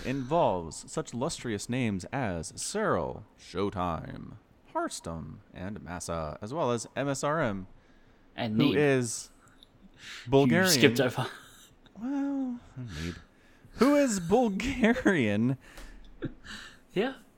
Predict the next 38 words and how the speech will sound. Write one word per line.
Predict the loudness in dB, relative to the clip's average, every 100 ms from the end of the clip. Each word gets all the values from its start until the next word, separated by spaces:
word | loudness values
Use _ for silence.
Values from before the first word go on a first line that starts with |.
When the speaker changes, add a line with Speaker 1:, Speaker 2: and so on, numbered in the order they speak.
| 0
Speaker 1:
And | 0 0 0
is | 0 4
this | 6 6
seeded? | 4 2 4 8 8 8 2 -6 _ _
Is | -6 0
he | 4
the | 4
second | 2 0 0 0 0
seed? | -2 0 0 2 2 2 -4 _ -20 _ _ _ _ -16 -12 -6
Speaker 2:
Um, | -2 -2 -2 -4 -6 -8
he, | -10 -18 -20 -20 -18
yeah, | -12 -8 -6 -4 -4 -6 -6
he | -6
is. | -4 0
Speaker 1:
How | 2
the | 2
crap | 2 4
is | 4
the | 2
Bulgarian | 4 2 4 2 4 4
<laughs> | 2
representative | 2 -2 2 6 6 6 4 2
the | 0
second | 0 2 0 2 0
seed? | 0 -2 -4 -6 -2 -2 -4 -6 -8 -14 -20 -20 -14 -2
Speaker 2:
I | 2
don't | 4 6
know. | 8 8 6
I | 4
don't | 4 4
know |
how | 4 4
these | 0 0
are | -2
Speaker 1:
Okay. | -2
Speaker 2:
seated. | -2 0 -2 -4
It | -8
doesn't, | -8 -8 -8 -12 -14